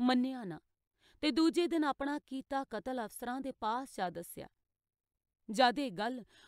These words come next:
ਵੱਡੇ ਅਫਸਰਾਂ ਪਾਸ ਗਈ ਤਾਂ ਰਘਬੀਰ ਸਿੰਘ ਦੀ ਤੁਰੰਤ ਰਿਹਾਈ ਦਾ ਹੁਕਮ ਹੋ ਗਿਆ। ਪਹਿਰੇਦਾਰ ਅਰ ਜੇਲ੍ਹ ਦੇ ਅਫਸਰ ਉਹਨੂੰ ਆਜ਼ਾਦ ਕਰਨ ਆਏ, ਪਰ ਉਹ ਤਾਂ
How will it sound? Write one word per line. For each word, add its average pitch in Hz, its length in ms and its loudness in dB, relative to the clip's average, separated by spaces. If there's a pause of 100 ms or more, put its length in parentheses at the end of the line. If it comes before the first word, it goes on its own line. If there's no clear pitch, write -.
(140)
ਵੱਡੇ 294 340 4
ਅਫਸਰਾਂ 285 360 -6
ਪਾਸ 214 360 -4
ਗਈ 214 200 -6
ਤਾਂ 262 160 -4
ਰਘਬੀਰ 240 480 -4
ਸਿੰਘ 240 320 -6
ਦੀ 302 140 -2
ਤੁਰੰਤ 320 420 -2
ਰਿਹਾਈ 285 420 -4
ਦਾ 285 120 -4
ਹੁਕਮ 196 320 -8
ਹੋ 175 160 -8
ਗਿਆ। 165 220 -14 (1300)
ਪਹਿਰੇਦਾਰ 247 720 2
ਅਰ 214 40 -2
ਜੇਲ੍ਹ 240 380 -6
ਦੇ 190 180 -4
ਅਫਸਰ 208 340 -12 (380)
ਉਹਨੂੰ 330 240 4
ਆਜ਼ਾਦ 226 480 -2
ਕਰਨ 196 340 -8
ਆਏ, 247 240 -6
ਪਰ 349 200 -6
ਉਹ 349 120 -6
ਤਾਂ 330 340 2